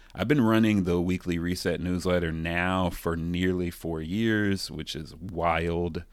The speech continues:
Uh, but I love it because, um, this newsletter, it, it really pushes me to continuously write, to continuously draw, and to refine my point of view on the world.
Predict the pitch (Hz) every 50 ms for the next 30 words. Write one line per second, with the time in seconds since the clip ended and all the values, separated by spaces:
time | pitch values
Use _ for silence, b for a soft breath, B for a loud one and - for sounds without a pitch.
0 | b b b b b b - - 87 85 85 71 85 87 98 107 104 101 95 92
1 | 117 127 107 90 82 76 - - - - - - 92 87 104 101 98 95 90 90
2 | 85 - - - - - 87 87 87 85 85 78 71 - - 67 87 - - -
3 | - - - - - - - - - - - - - - 95 123 139 135 - 107
4 | 110 135 180 196 165 180 190 190 165 165 139 110 104 90 104 113 101 87 107 113
5 | 110 87 101 123 147 151 151 139 120 110 101 - - - 117 117 - - 117 104
6 | 87 85 87 90 90 92 92 87 - - - 92 85 - - 82 - - 92 90
7 | 90 85 82 - - - 80 85 80 87 92 95 98 95 87 - - - - -
8 | - b b b b b b b b - - 98 92 - 92 85 - - 90 90
9 | 87 87 - - 82 78 - - - 92 95 95 95 92 92 90 90 90 87 85
10 | - - - 87 90 90 87 87 90 - - - - 98 98 95 92 90 - -
11 | 90 87 85 - - - 95 90 95 98 95 92 87 82 82 82 85 85 80 -
12 | - - 87 85 82 - - 85 85 76 80 85 87 85 67 71 80 78 82 76
13 | 76 78 82 87 90 87 87 82 82 80 78